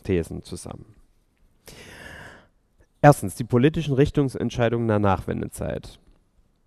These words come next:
Äh, es ist ganz bemerkenswert festzustellen, neunzehnhundertneunundachtzig konnte sich die D D R nach wirtschaftlichen Parametern auf ihrem eigenen Territorium selbst reproduzieren.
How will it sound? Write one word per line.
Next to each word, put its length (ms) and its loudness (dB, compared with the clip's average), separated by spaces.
Äh, 140 6
es 100 4
ist 120 -6
ganz 200 -2
bemerkenswert 580 2
festzustellen, 760 4
neunzehnhundertneunundachtzig 1080 0
konnte 240 2
sich 200 -6
die 140 0
D 160 4
D 120 0
R 280 2
nach 260 2
wirtschaftlichen 600 2
Parametern 800 2
auf 240 0
ihrem 160 2
eigenen 460 2
Territorium 680 2
selbst 380 4
reproduzieren. 920 2